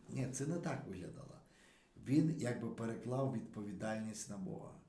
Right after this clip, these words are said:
Він зрозумів, що Бог хоче зараз зробити. Суд. Це був суд Божий. Може, і у Єлісея це виглядало так, знаєте, що він тільки почав служіння,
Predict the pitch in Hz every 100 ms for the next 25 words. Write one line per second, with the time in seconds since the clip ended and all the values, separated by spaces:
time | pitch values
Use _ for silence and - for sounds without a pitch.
0 | _ 98 117 113 113 117 113 139 160 -
1 | 123 123 131 127 127 117 113 104 - 104
2 | 98 95 98 92 - - - - _ -
3 | - - - 131 110 - - - - -
4 | 165 160 131 - - 127 131 104 - -
5 | - - _ _ _ _ _ _ _ _
6 | _ - - - - - - - - 107
7 | 131 165 165 170 170 160 151 147 147 170
8 | 151 - 117 117 117 117 113 110 107 101
9 | 95 123 139 131 104 95 - - - -
10 | 104 - 113 113 127 - - 104 - 156
11 | - - 110 104 101 95 -